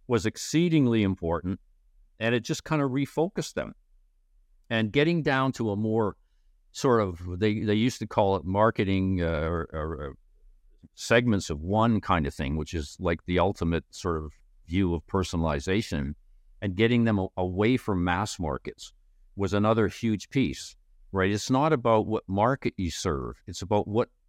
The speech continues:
person, right, you're trying to, to, to target. Not from a point of view of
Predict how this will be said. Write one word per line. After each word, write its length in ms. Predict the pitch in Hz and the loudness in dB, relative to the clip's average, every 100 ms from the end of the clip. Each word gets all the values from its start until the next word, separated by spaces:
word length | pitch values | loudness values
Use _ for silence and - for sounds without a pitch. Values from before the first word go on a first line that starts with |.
| _ | _
person, 640 | 135 147 - 117 82 110 - _ _ _ _ _ _ | -2 -2 -2 -4 -4 -8 -12 _ _ _ _ _ _
right, 260 | 95 90 95 | -2 0 2
you're 160 | 104 101 | 0 -2
trying 460 | - 107 101 104 | 0 0 2 0
to, 240 | - 92 92 | -2 -4 -4
to, 240 | - 92 85 - | -4 -4 -4 -8
to 140 | 90 | -10
target. 520 | - 113 151 123 57 _ _ _ _ _ | -2 0 0 -2 -8 _ _ _ _ _
Not 380 | 117 135 175 214 | -2 0 2 0
from 240 | - 185 | -2 -2
a 80 | 165 | -2
point 320 | - 160 151 | -2 0 2
of 100 | 147 | 0
view 380 | 107 113 113 113 - | 0 0 2 0 0
of 260 | 98 95 | 0 0